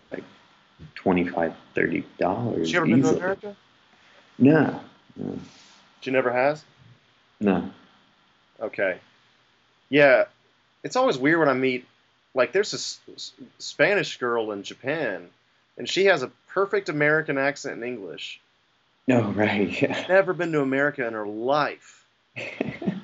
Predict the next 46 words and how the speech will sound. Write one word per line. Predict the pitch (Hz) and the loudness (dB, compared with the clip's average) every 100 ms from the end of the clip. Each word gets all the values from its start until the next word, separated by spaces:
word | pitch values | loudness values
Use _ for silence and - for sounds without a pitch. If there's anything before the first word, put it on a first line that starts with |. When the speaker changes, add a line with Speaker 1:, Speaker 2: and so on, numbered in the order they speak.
| - - - | -16 -18 -6
Speaker 2:
And | 131 131 | -2 -2
it's, | 131 - - | -4 -8 -12
it's | 156 - | -12 -2
so | 208 | -2
weird, | 226 139 180 185 143 | -2 -4 2 4 4
'cause, | 143 147 | 0 -2
you | |
know, | 185 | 0
they | 180 | 0
grew | 135 170 185 | 0 0 0
up | |
watching | 127 143 151 151 | 2 0 0 -2
all | 147 | 0
of | 139 | 0
our | 131 | -2
movies | 120 139 160 175 | -2 -4 -4 -8
and | 190 | -8
shit. | 185 208 202 196 | -4 0 0 0
Speaker 1:
She, | 113 | 0
yeah, | 104 69 104 95 - - | 2 4 4 4 0 -8
Speaker 2:
You | |
could | 76 | -4
Speaker 1:
yeah. | 85 - | -4 -2
Speaker 2:
fucking | 185 175 180 147 | -2 -2 -4 -4
talk | 156 147 - | 2 2 0
to | 131 | -4
her, | 123 123 127 | -2 -2 0
like, | 120 104 101 _ - | 0 0 0 _ -4
fucking | 104 - 107 107 | -4 -4 -10 -4
no | 110 | -4
problem. | 120 - 165 160 104 92 76 _ _ _ _ _ - | -4 0 2 2 0 -4 -10 _ _ _ _ _ -2
Speaker 1:
Dude, | 131 127 95 | 0 0 0
totally. | 110 127 92 87 - | 2 2 0 -4 -2
I, | 127 143 | 0 0
I | - | 0
met | 156 185 | 0 0
a | 135 | 0
girl | 110 101 98 95 - - | 0 0 0 -6 -8 -16
Speaker 2:
It's | - - | -6 0
just | 202 - | 2 4
so | 202 | 2
Speaker 1:
in | 196 | 2
Speaker 2:
weird. | 165 151 | -2 0
Speaker 1:
Seoul. | 117 143 | 0 2
Speaker 2:
Never | 196 147 | -2 -2
be-, | 131 | -6